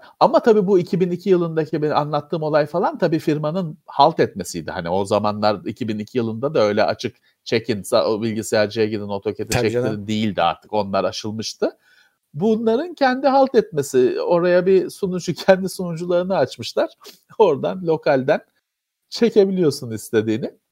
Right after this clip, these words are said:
Speaker 1: Bayağı da kalmıştı öyle. Sonra zaten o firma biliyorsun kapandı, şey oldu.
Speaker 2: Öyle
Speaker 1: Turksat
Speaker 2: oldu.
Speaker 1: oldu hepsi. Ee,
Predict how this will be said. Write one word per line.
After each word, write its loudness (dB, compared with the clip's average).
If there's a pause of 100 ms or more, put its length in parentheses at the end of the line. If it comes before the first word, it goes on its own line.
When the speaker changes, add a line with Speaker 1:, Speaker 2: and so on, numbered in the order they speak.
(840)
Speaker 1:
Bayağı 8
da 0
kalmıştı 2
öyle. 4
Sonra 2
zaten 0
o 0
firma 2
biliyorsun 0
kapandı, 0
şey 2
oldu. -2 (380)
Speaker 2:
Öyle -8
Speaker 1:
Turksat -2
Speaker 2:
oldu. -2
Speaker 1:
oldu -2
hepsi. -8 (560)
Ee, 2